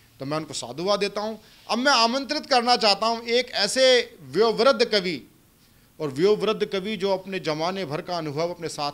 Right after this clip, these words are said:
लिए चलता है, अनुभव के साथ कुछ विषाद भी होता है, और विषाद के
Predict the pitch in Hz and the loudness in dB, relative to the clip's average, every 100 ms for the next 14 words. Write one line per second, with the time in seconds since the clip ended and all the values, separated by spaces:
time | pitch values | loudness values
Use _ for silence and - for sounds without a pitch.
0 | 147 139 120 110 131 110 - _ _ _ | -8 -10 -10 -12 -14 -14 -18 _ _ _
1 | _ _ _ _ _ _ 151 180 214 247 | _ _ _ _ _ _ 0 4 4 6
2 | 247 - 208 247 - _ _ _ _ _ | 4 4 4 4 0 _ _ _ _ _
3 | _ _ _ _ _ _ _ - 254 277 | _ _ _ _ _ _ _ -4 0 4
4 | 277 175 139 - 180 226 226 247 214 233 | 2 2 0 2 2 2 0 -2 0 0
5 | 220 165 - 208 262 - 247 | -2 -2 -4 -2 -2 -2 -6